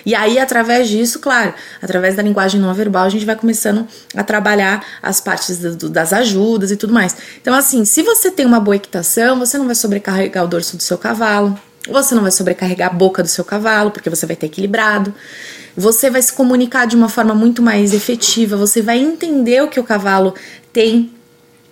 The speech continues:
né? Você vai entender melhor o cavalo, a natureza do cavalo, até porque o cavalo é uma presa na natureza, ele não é predador que nem a gente, então é muito mais fácil a gente entender um cachorro, que ele é um predador também, do que entender uma presa que é uma natureza totalmente diferente da nossa.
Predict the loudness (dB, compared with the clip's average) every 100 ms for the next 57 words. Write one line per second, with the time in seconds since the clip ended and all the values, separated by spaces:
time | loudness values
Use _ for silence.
0 | -12 -4 -2 0 2 2 4 4 4 4
1 | 4 2 0 -2 -2 0 2 0 -2 -2
2 | -2 0 2 4 2 0 -2 -4 -2 -2
3 | 0 -2 -4 -4 -4 -4 -6 -4 -4 -2
4 | 0 -2 0 0 2 2 -2 -6 -6 -4
5 | -4 -2 2 2 2 0 -2 0 0 0
6 | -4 -18 -20 -14 -4 0 0 0 0 -2
7 | -4 -2 0 2 2 0 -2 2 2 2
8 | 2 2 0 0 0 -2 0 -2 0 0
9 | 0 -2 -4 -2 2 4 2 -2 -10 -20
10 | -16 -2 2 2 2 0 0 0 0 0
11 | -2 0 0 2 0 -2 -6 -8 -4 -2
12 | -2 -2 -4 -4 2 4 2 0 -2 0
13 | 0 0 0 0 0 0 -2 -4 -2 0
14 | -2 -6 -4 -4 -4 -4 0 2 0 -2